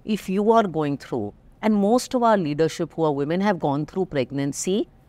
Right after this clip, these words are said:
at the time of holding C X O roles, if you go and ask for support,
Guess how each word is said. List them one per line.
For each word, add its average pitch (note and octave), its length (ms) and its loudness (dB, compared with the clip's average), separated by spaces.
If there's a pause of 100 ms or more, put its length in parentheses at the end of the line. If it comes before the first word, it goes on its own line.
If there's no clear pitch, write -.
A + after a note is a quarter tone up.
(120)
at F3+ 140 -2
the B3 80 4
time E3+ 360 2
of D#3+ 100 -2
holding D3+ 300 2
C B2+ 220 -4
X - 200 -8
O C3+ 100 -4
roles, - 280 -10 (400)
if - 200 -8
you A#3+ 120 2 (100)
go E3 140 2
and F3 160 2
ask C3+ 460 -4
for A#2+ 440 0 (220)
support, - 680 -4